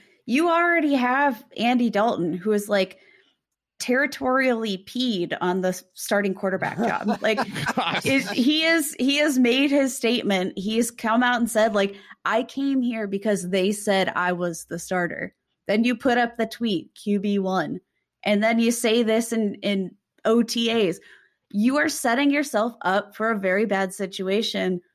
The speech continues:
Speaker 1: with Andy Dalton. If you're worried about protecting his feelings, this is probably the worst way you're ever gonna do it,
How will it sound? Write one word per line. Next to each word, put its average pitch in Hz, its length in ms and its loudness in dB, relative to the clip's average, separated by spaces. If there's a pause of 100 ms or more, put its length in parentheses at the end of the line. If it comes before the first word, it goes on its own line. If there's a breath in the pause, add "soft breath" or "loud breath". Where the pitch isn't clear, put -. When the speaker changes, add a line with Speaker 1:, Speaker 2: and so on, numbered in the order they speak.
(160)
Speaker 1:
with 208 340 0
Andy 214 340 0
Dalton. 214 320 2
If 196 160 0
you're 285 140 2
worried 262 280 2
about 311 220 -2
protecting 220 480 -2
his 180 160 -4
feelings, 180 360 0
this 185 100 -10
is - 60 -14
probably 208 220 0
the 175 100 -2
worst 180 340 -2
way 196 120 2
you're 175 180 -2
ever 185 140 -2
gonna 185 220 -2
do 196 200 0
it, 180 200 2